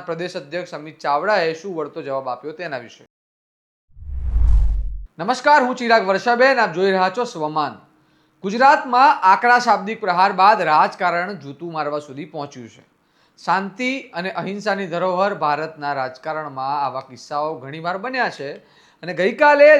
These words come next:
જામનગરમાં આમ આદમી પાર્ટીની સભામાં ગોપાલ ઇટાલિયા પર એક વ્યક્તિ દ્વારા જૂતું ફેંકવામાં આવ્યું હતું. ત્યારબાદ તેમની પાર્ટીના કાર્યકર્તા દ્વારા તે વ્યક્તિને માર પણ મારવામાં આવ્યો. દરમિયાન ગોપાલ ઇટાલિયા દ્વારા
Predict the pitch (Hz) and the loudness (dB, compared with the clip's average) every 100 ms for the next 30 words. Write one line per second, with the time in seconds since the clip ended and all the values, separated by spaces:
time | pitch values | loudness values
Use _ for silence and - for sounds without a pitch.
0 | 226 208 220 214 214 208 214 226 180 180 | 6 0 -2 -4 -4 0 0 0 0 -2
1 | 185 165 175 160 156 139 156 156 139 143 | -4 -6 -12 -6 -6 -6 -12 -14 -8 -6
2 | 165 156 180 139 131 139 131 127 143 151 | -4 -4 -6 -8 -8 -6 -8 -8 -10 -8
3 | 151 151 170 196 135 127 123 123 - 214 | -8 -6 -6 -6 -8 -16 -16 -18 -18 -12
4 | 156 131 143 165 127 123 151 139 117 127 | -6 -4 -4 -6 -12 -18 -16 -16 -16 -14
5 | 120 120 110 113 110 _ _ _ _ _ | -12 -12 -14 -20 -20 _ _ _ _ _
6 | _ 180 190 196 226 - 180 175 151 156 | _ 0 4 4 4 0 -8 -4 -2 -2
7 | 175 165 160 147 156 156 147 170 160 156 | -6 -8 -4 -6 -6 -10 -6 -6 -4 -4
8 | 165 165 147 127 - 127 120 117 120 120 | -4 -4 -8 -12 -14 -20 -16 -12 -10 -8
9 | 165 165 165 165 170 165 175 202 - _ | -8 -6 -4 -4 -2 -6 -6 -12 -16 _
10 | _ 190 208 247 285 262 208 208 240 226 | _ -4 -2 0 -2 0 -2 4 2 2
11 | 190 233 240 247 220 208 214 | 0 2 2 0 0 2 4